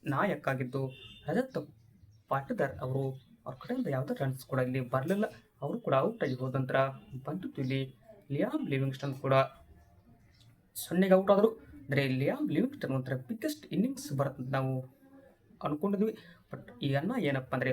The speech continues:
ಮತ್ತೊಮ್ಮೆ ಇದೀಗ ಫೇಲ್ ಆದ್ರು. ಅಂದ್ರೆ ಫ್ಲಾಪ್ ಆಗಿ ಆರ್ ಸಿ ಬಿಗೆ ಆಘಾತ ನೀಡಿದ್ರು. ಅಂದ್ರೆ ಟಿಮ್ ಡೇವಿಡ್ ಇಂಜುರಿ ಆಗಿರೋದ್ರಿಂದ ಈ ಒಂದು ಪಂದ್ಯಕ್ಕೆ ಇಲ್ಲಿ ನಮ್ಮ ಪ್ಲೇಯರ್ ಪ್ಲೇಯಿಂಗ್ ಎಲೆವೆನ್ ಅಲ್ಲಿ ಲಿಯಾಮ್ ಲಿವಿಂಗ್ಸ್ಟನ್ ಸ್ಥಾನ ಪಡೆದುಕೊಂಡ್ರು.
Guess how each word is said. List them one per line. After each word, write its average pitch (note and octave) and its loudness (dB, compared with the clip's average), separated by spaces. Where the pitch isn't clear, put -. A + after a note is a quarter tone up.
ಮತ್ತೊಮ್ಮೆ G#3+ -6
ಇದೀಗ C3 -2
ಫೇಲ್ G3+ 4
ಆದ್ರು. G#3+ 4
ಅಂದ್ರೆ - -10
ಫ್ಲಾಪ್ A#3 -2
ಆಗಿ C3 -6
ಆರ್ C3+ -6
ಸಿ - -6
ಬಿಗೆ C#3 -2
ಆಘಾತ F#3 2
ನೀಡಿದ್ರು. G#3 4
ಅಂದ್ರೆ B2+ -6
ಟಿಮ್ B3+ 2
ಡೇವಿಡ್ G#3+ 2
ಇಂಜುರಿ - -4
ಆಗಿರೋದ್ರಿಂದ C3+ 0
ಈ C#3 -2
ಒಂದು C3+ 2
ಪಂದ್ಯಕ್ಕೆ A#3 -2
ಇಲ್ಲಿ C3+ 0
ನಮ್ಮ C3+ 2
ಪ್ಲೇಯರ್ G#3+ 4
ಪ್ಲೇಯಿಂಗ್ G#3+ 4
ಎಲೆವೆನ್ C3+ 2
ಅಲ್ಲಿ C3 2
ಲಿಯಾಮ್ G#3 2
ಲಿವಿಂಗ್ಸ್ಟನ್ C#3 -4
ಸ್ಥಾನ D3+ 2
ಪಡೆದುಕೊಂಡ್ರು. F#3+ 2